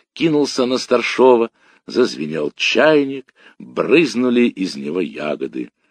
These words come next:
Бьются братья богатырские, катаются по земле, всю землянику раздавили. После драки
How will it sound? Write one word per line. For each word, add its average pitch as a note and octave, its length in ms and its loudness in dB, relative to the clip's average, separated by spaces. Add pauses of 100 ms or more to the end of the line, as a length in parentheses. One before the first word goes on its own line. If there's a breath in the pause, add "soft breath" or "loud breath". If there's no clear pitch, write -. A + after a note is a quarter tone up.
(180)
Бьются F#2+ 920 0
братья D#2+ 640 -4
богатырские, D#2 1000 -4
катаются A#2+ 720 -2
по G#2 180 -4
земле, G2 640 0 (300 loud breath)
всю E3+ 420 2
землянику G#2 960 -2
раздавили. C2 840 -10 (1400)
После A2 380 4
драки D#3+ 600 -2